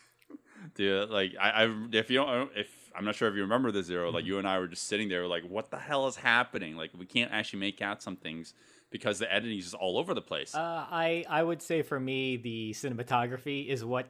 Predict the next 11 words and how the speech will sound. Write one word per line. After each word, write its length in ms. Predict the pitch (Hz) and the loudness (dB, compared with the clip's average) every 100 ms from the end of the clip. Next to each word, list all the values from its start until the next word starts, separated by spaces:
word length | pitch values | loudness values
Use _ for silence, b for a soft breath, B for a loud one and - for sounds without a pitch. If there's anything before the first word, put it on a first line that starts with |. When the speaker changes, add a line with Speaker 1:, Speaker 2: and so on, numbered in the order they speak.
| - | -6
Speaker 2:
was 200 | 135 120 | -6 -2
causing 440 | - 143 127 139 | 4 4 4 -4
things 340 | 131 135 135 - | -4 -6 -6 -6
to 100 | 131 | -6
be 340 | 139 139 135 | -6 -6 -6
visually 500 | 117 131 131 143 143 147 | -2 -2 0 -2 -4 -4
unclear. 600 | 147 143 160 156 170 165 - | -8 -6 -6 -6 -8 -12 -6
Uh, 220 | 143 139 - | -4 -2 0
and 200 | 185 165 | 2 6
then 340 | 156 143 | 6 6
Speaker 1:
Mm. 40 | 131 | -2